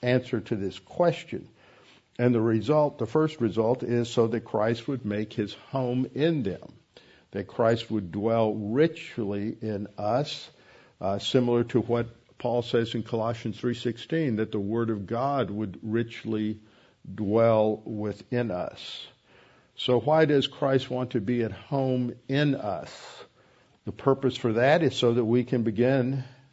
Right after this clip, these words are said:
begin, not totally, but it's, uh,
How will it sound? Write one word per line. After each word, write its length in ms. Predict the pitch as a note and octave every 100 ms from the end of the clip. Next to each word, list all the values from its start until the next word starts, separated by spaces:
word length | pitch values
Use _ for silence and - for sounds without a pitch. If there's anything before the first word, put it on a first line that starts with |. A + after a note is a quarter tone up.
| _ _
begin, 680 | A2+ F#2 A2+ D3 A2+ F#2+ G2+
not 360 | G#2+ B2 - - _ - _
totally, 560 | - D#3+ E3 G#2+ F#2+ A#2+
but 300 | G2+ G#2+ A#2
it's, 200 | A2 - -
uh, 140 | G2+